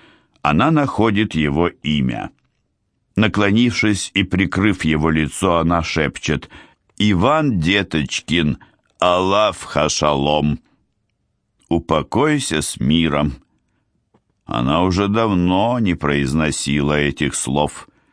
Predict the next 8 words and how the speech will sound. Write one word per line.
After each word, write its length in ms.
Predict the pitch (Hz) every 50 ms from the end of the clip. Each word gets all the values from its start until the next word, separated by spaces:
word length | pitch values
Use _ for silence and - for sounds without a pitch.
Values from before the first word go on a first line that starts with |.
| _ _ _ _ _ _ _ _ _ _ _ _ _ _ _ _ _ _ _ _ _ _ _ _ _ _ _ _ _ _ -
Освенцим, 1120 | 69 71 65 - - 65 65 78 90 98 101 101 87 73 - - 82 82 80 78 71 65
Биркенау, 1160 | 69 85 85 78 71 - - 69 65 65 67 73 73 76 78 78 80 82 82 82 87 90 87 - _ _ _ _ _ _ _ _ _ _ _ _
лето 640 | - - 62 67 71 85 107 113 110 - 117 110 95
тысяча 540 | - - 85 85 80 - 82 69 - 73 69
девятьсот 640 | 67 71 69 69 65 58 - - - 101 104 90
сорок 440 | - - - 92 95 87 87 80 -
третьего 580 | - 69 73 78 78 71 - 80 71 71 73 71
года. 480 | 69 69 71 69 65 60 62 64 -